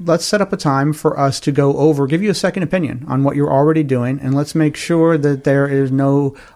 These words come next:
unplanned or unforeseen obstacles in your way for living out the type of retirement that you want to. It's a holistic approach. There's no cost or no obligation for it. It's what we do day in and day out,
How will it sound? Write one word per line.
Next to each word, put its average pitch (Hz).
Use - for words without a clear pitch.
unplanned 151
or 135
unforeseen 139
obstacles 139
in 131
your 131
way 123
for 139
living 127
out 123
the -
type 123
of -
retirement 117
that -
you 117
want 127
to. 127
It's 123
a 135
holistic 135
approach. 165
There's 120
no 127
cost 135
or 143
no 131
obligation 127
for 139
it. -
It's -
what 127
we 123
do 123
day 120
in 120
and 117
day 110
out, 147